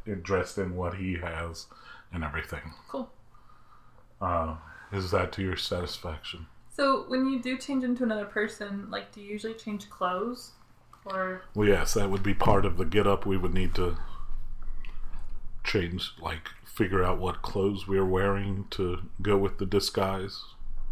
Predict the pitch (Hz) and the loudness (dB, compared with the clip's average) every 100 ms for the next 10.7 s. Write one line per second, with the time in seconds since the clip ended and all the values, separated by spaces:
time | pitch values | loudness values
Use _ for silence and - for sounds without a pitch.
0 | - 220 208 196 190 - - - 196 87 | -2 -6 -6 -8 -10 -16 -20 -4 -2 -2
1 | - - 92 - 92 85 - - - - | -8 -6 -6 -4 -6 -6 -8 -16 -20 -20
2 | - - - 87 85 82 85 82 78 80 | -20 -18 -12 -6 -6 -6 -6 -6 -2 -4
3 | 82 82 - 87 78 - - - - - | -4 -6 -6 -6 -6 -8 -12 -18 -16 -6
4 | 98 110 123 - - - - - - - | 0 0 0 -4 -8 -6 -6 -6 -6 -8
5 | - - - 202 202 - - - - - | -8 -8 -2 0 0 0 -2 -6 -14 -8
6 | 233 226 196 220 214 - 220 214 - 214 | -4 -2 -2 -2 -4 -4 -4 -4 -6 -8
7 | - - - - - - - - 208 202 | -8 -10 -10 -10 -10 -14 -14 -10 -8 -8
8 | 190 - - - - - - - - 202 | -8 -8 -8 -10 -16 -20 -20 -20 -16 -4
9 | 190 214 - 190 185 190 185 175 175 170 | 0 0 -4 -8 -8 -8 -10 -10 -12 -14
10 | - - 175 175 170 170 | -16 -10 -10 -10 -10 -12